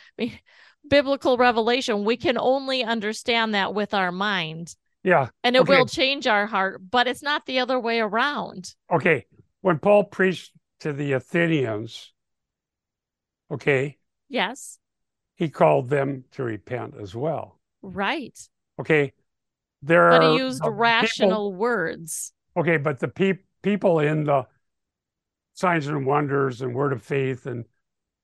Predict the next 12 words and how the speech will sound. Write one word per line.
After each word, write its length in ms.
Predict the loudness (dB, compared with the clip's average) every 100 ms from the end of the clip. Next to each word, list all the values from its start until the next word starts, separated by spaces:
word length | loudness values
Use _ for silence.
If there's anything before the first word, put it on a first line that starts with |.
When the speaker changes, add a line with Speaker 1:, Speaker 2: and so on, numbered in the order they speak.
| _
Speaker 2:
certain 320 | -2 -2 0 -2
charismatics 800 | 0 0 0 0 2 0 -6 -20 _ _ _ _ _ -10
will 440 | -2 0 -2 -4 -14
say, 520 | -10 0 2 2 0 -4 _ _ _ _
I, 260 | -4 -2 -2
I 40 |
first 380 | -4 -4 -6 -4
heard 260 | -6 -6 -4
John 340 | 0 0 0
Wimber 400 | 0 0 0 -4
say 280 | -6 -10 -8
this 400 | -8 -8 -10